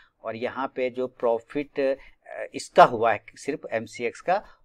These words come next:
वो मैं आपको यहाँ पे दिखा दूँ। एमसीएक्स का प्रॉफिट हुआ है, एमसीएक्स, एमसीएक्स, एमसीएक्स, चलिए यहाँ पे देख लेते हैं।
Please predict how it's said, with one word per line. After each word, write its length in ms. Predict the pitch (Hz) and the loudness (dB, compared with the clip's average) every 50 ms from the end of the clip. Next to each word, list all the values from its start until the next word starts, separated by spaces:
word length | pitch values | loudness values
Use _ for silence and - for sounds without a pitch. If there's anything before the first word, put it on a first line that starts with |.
| _ 123 | _ -4
वो 140 | 127 139 | -4 -2
मैं 140 | 139 135 127 | 0 0 0
आपको 320 | 123 120 - _ - 127 127 | 0 -2 -2 _ -10 -8 -6
यहाँ 300 | 120 117 107 101 113 110 | -6 -6 -6 -8 -12 -12
पे 120 | - 120 | -12 -14
दिखा 320 | 110 104 117 117 - 113 | -12 -12 -16 -10 -8 -8
दूँ। 160 | 113 113 120 117 | -8 -6 -8 -10
एमसीएक्स 360 | 110 104 - - 117 107 - | -10 -10 -12 -12 -12 -12 -12
का 120 | _ 117 | _ -14
प्रॉफिट 440 | - - - 110 104 - 120 107 - | -14 -10 -10 -10 -10 -10 -14 -16 -12
हुआ 200 | 107 110 110 110 | -8 -6 -4 -4
है, 580 | 110 107 107 113 113 113 110 113 123 156 170 170 _ _ _ _ _ _ - | -4 -4 -4 -4 -4 -2 -2 -2 -2 -4 -4 -6 _ _ _ _ _ _ -14
एमसीएक्स, 920 | 110 117 113 110 113 117 - - - - 113 107 104 101 95 - - - | -12 -12 -12 -12 -14 -18 -20 -20 -20 -18 -14 -8 -6 -6 -6 -8 -10 -16
एमसीएक्स, 840 | - - 110 113 113 110 107 - - 117 107 101 - - - - - - | -18 -16 -16 -16 -18 -20 -20 -20 -20 -20 -18 -16 -18 -18 -18 -20 -20 -18
एमसीएक्स, 760 | - 113 113 113 110 - - - 90 92 - - - - - | -18 -18 -18 -20 -20 -20 -20 -20 -20 -20 -20 -20 -20 -20 -20
चलिए 220 | - 120 120 117 113 | -18 -16 -16 -14 -14
यहाँ 140 | 110 104 101 _ | -14 -16 -16 _
पे 80 | 110 | -20
देख 260 | 101 - 104 104 _ 120 | -20 -18 -20 -20 _ -20
लेते 240 | 117 _ _ 143 | -20 _ _ -18
हैं। 100 | 156 165 | -18 -18